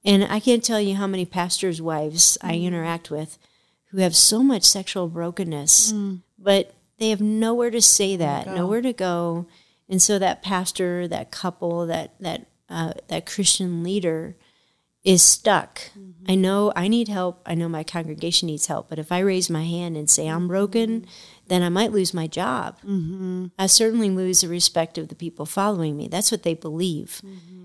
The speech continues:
Speaker 1: And so that silence gets reinforced. Or if they do talk about sexuality, uh, it can come across as very judgmental,
Speaker 2: Right.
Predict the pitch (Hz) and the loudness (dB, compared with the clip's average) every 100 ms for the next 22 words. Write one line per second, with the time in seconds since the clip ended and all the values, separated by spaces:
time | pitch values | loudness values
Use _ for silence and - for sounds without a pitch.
0 | 175 180 175 - 196 180 170 - 190 175 | -4 2 6 8 6 2 4 4 4 2
1 | 190 180 - 175 - - 170 156 160 - | 0 2 0 0 -6 -4 -2 -2 -4 0
2 | 143 156 - - 208 214 214 196 180 180 | 0 2 -2 0 2 2 2 -2 -4 -4
3 | 170 185 247 - 160 160 165 160 - 160 | -4 -2 -2 2 0 0 -6 0 0 0
4 | - 170 143 147 151 156 151 - - - | -4 -4 -6 -6 -6 -8 -8 -12 -20 -20
5 | - - _ 175 170 165 - 190 190 180 | -20 -20 _ 0 0 0 -2 -2 -2 -2
6 | 185 170 - 165 160 165 - 160 160 156 | -2 -2 -4 -4 2 4 4 2 -4 -4
7 | 170 - 165 165 165 170 170 165 160 185 | -4 -2 -2 0 -4 -2 -2 -4 -2 -2
8 | 165 | -4